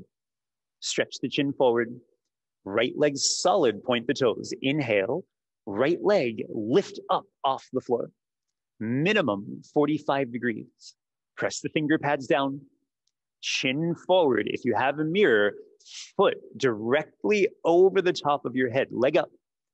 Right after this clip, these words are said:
Press the fingertips down. Leg up. Roll the weight forward to your shoulders. Lift up. Change. Lower back down.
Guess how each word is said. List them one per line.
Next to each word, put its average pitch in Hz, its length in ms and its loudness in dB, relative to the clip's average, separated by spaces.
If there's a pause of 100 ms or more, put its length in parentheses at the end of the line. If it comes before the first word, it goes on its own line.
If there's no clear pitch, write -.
(240)
Press - 260 -6
the 139 100 -4
fingertips 175 540 0
down. 165 280 2 (100)
Leg 147 260 2
up. - 140 0 (600)
Roll 127 180 4
the 180 60 4
weight 180 260 4
forward 180 240 4
to 190 120 -6
your 190 120 2
shoulders. 185 460 2
Lift 180 240 2 (120)
up. 202 200 2 (260)
Change. 92 680 -2
Lower 110 280 4
back 110 220 -2
down. 110 400 -4